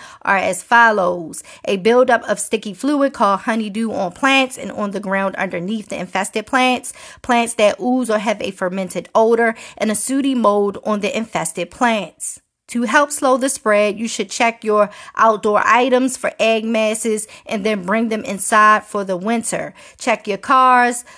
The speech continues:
uh, plant pots, trash cans, bricks, stones, any smooth surface. But most importantly, inspect your trees, okay? Check them at dusk and at night. Check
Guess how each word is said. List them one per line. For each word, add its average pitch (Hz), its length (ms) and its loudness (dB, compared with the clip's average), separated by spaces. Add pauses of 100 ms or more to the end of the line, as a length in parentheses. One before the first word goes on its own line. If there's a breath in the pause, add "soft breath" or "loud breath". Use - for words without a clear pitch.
(100)
uh, 196 220 2
plant 269 420 0
pots, - 540 2 (180 soft breath)
trash 262 400 2
cans, 240 580 -2
bricks, 208 460 -2
stones, 247 720 4 (300 loud breath)
any 294 340 0
smooth 262 500 0
surface. 190 800 -2 (220 loud breath)
But 220 120 4
most 226 300 2
importantly, 294 760 2 (160 soft breath)
inspect 226 640 0 (100)
your 196 540 0 (120)
trees, 254 560 -2
okay? 214 400 0
Check 233 320 -4
them 233 180 0
at 180 240 -2
dusk 233 500 2
and 196 160 -6
at 185 200 -6
night. 262 420 2 (300 loud breath)
Check 247 320 0